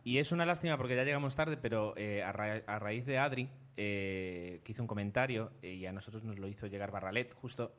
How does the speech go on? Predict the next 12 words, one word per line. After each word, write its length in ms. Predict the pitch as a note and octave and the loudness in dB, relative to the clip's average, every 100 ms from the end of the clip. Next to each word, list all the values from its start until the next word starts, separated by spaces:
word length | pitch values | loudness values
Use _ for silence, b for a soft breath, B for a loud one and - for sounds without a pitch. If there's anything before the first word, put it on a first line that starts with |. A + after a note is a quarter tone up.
| - | -4
eh, 1000 | A#2 A#2 A2+ A2 A2+ A2 A2 A2 - - | 0 2 2 2 2 2 0 -2 -6 -6
este 240 | B2 - | -4 -2
fin 120 | C3+ | 0
de 80 | C#3 | 0
semana, 380 | B2+ B2 B2+ A2 | 2 2 0 -2
pero 140 | G2 | -2
ya 240 | G2+ G#2+ G2+ | 0 0 0
el 120 | - G2 | -6 -4
pasado, 380 | G2+ C3+ A2+ | 0 2 2
cuando 180 | G2+ G2 | 0 -4
escuchéis 340 | F#2+ G2+ A2 G#2+ | -6 -8 -6 -6
esto, 300 | A2 G2+ | -4 -6